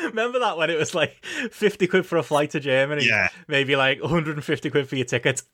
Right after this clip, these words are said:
Speaker 1: Like, I think even that's an exaggeration. And then it was, like, three grand for the <laughs> travel package or something like that.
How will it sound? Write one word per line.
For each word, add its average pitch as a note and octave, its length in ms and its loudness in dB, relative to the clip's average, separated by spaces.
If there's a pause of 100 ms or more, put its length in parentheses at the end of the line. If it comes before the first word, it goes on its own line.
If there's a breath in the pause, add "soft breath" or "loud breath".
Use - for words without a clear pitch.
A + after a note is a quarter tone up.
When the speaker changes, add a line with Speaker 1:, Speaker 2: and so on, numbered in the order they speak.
Speaker 1:
Like, B2 200 -2
I G#2+ 80 -2
think A#2 180 -2
even G#2+ 160 -6
that's G#2 240 -4
an A2 80 0
exaggeration. A2+ 800 0 (300 loud breath)
And A#2+ 140 2
then A#2 100 0
it B2+ 60 -2
was, B2 120 -4
like, A2+ 340 -2 (100)
three C3+ 340 0
grand A#2+ 320 2
for - 100 2
the - 80 -8
<laughs> - 20 -18
travel - 380 -2 (120)
package - 400 -4
or - 120 0
something - 380 -6
like - 240 -20
that. D#3+ 180 -2